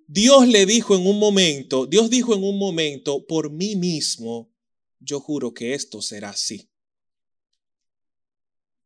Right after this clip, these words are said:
Y cuando Dios dice algo, hermanos, Él lo cumple. Y no hay nada que se pueda interponer entre lo que Dios ha determinado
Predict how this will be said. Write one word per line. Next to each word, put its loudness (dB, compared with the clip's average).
Y 0
cuando 4
Dios -2
dice -4
algo, -6
hermanos, -14
Él -6
lo -2
cumple. -8
Y -2
no 6
hay 6
nada 4
que -6
se -2
pueda -2
interponer -4
entre -4
lo -2
que -2
Dios -2
ha -6
determinado -4